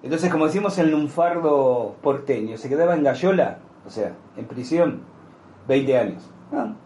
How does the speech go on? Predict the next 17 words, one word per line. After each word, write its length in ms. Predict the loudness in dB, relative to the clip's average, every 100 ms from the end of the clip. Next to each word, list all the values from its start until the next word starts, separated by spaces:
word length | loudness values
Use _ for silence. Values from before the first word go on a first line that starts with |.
| -12 0
ahí, 400 | 2 2 0 -8 -20 -10 -2
un 180 | -2
año 160 | 0 -2
y 60 | -2
piquito, 580 | -4 -2 0 0 0 -8 -20 -20 -20 -18 -2
no 140 | -2
llegó 240 | 0 2 2
a 60 |
dos 220 | 2 0
con 180 | -2 -4
todo 200 | 0 0
el 100 | -2
proceso, 720 | -4 -6 -2 0 0 0 -6
que 80 | -8
estuvo 360 | -6 -4 -4 -4
obviamente 460 | -2 -4 -4 -2
detenido, 680 | -2 -2 0 2 4 4 2